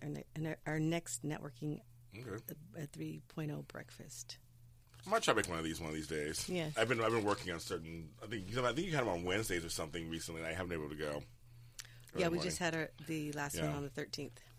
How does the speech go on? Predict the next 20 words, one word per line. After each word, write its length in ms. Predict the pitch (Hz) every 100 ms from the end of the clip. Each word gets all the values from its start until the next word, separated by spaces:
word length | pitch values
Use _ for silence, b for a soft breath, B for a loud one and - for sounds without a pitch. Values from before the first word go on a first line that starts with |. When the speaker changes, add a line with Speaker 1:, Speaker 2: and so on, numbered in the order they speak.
| - -
Speaker 2:
Yeah, 80 | 76
I 40 | 76
had 100 | 71
a 20 |
couple 220 | - -
of 60 | 78
things 180 | 76 -
coming 180 | 71
up, 120 | 73 -
but 140 | 76 -
anyways, 360 | 147 143 85 78
I'll 100 | 80
come, 220 | 85 82 -
come 160 | 147 123
and 80 | 117
see 120 | -
what's 100 | 110
going 240 | 107 98
on. 360 | 92 90 95 110
Um, 460 | - 104 95 90